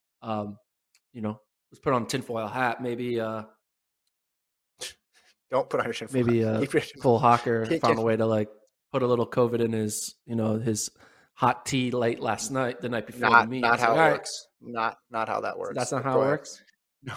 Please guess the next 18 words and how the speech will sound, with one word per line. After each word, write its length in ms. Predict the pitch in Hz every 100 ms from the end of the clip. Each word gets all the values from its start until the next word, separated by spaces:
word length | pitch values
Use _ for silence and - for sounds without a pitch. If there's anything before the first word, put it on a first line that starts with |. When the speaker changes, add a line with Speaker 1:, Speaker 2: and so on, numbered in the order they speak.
| 123
Speaker 2:
not 220 | 120 127
Speaker 1:
Little 160 | 113 117
Speaker 2:
how 60 |
it 60 | 113
works. 280 | 113 127 131
Speaker 1:
covid 120 | 131
pill 140 | 143
or 120 | 139
Speaker 2:
What 180 | 139 262
Speaker 1:
something 140 | 151 147
like 100 | 156
that? 160 | 160 - - _ _ _
Speaker 2:
So 200 | - 254 - _ _
what 220 | 170 220
do 40 | 254
you 80 |
think, 400 | 247 233 214 185 -
um, 520 | 156 143 131 110 107